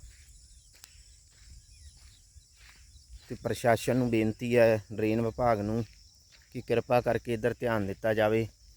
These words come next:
ਕਿਉਂਕਿ ਪਾਣੀ ਕਾਫੀ ਜਿਹੜਾ ਵੇਈਂ ਦੇ ਵਿੱਚ ਆ ਚੁੱਕਾ। ਆਹ ਵੇਖੋ ਇੱਧਰ ਬਿਲਕੁਲ ਸਾਫ਼ ਆ। ਜੇ ਇਸੇ ਤਰ੍ਹਾਂ ਉੱਧਰੋਂ ਵੀ ਸਾਫ਼ ਹੋਵੇ ਤੇ ਪਾਣੀ ਨਾਲ ਦੀ ਨਾਲ ਨਿਕਲਦਾ ਜਾਵੇ,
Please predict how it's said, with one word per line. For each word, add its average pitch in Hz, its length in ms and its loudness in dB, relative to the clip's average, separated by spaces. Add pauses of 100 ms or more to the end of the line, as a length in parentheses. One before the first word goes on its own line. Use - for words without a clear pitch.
(460)
ਕਿਉਂਕਿ 120 280 -4
ਪਾਣੀ 117 460 -2
ਕਾਫੀ 117 380 0
ਜਿਹੜਾ 117 240 4
ਵੇਈਂ 107 240 0
ਦੇ 110 120 0
ਵਿੱਚ 110 240 -2
ਆ 98 100 -2
ਚੁੱਕਾ। 117 400 -2 (1120)
ਆਹ 110 100 -6
ਵੇਖੋ 113 460 -6
ਇੱਧਰ 117 280 -2
ਬਿਲਕੁਲ 107 400 0
ਸਾਫ਼ 104 420 -2
ਆ। 117 100 -2 (1200)
ਜੇ 117 100 -2
ਇਸੇ 127 200 -2
ਤਰ੍ਹਾਂ 131 200 0
ਉੱਧਰੋਂ 131 260 0
ਵੀ 139 80 0
ਸਾਫ਼ 117 320 2
ਹੋਵੇ 123 180 0
ਤੇ 123 100 -4
ਪਾਣੀ 123 280 -2
ਨਾਲ 117 280 4
ਦੀ 117 100 -6
ਨਾਲ 117 240 2
ਨਿਕਲਦਾ 120 360 2
ਜਾਵੇ, 98 280 2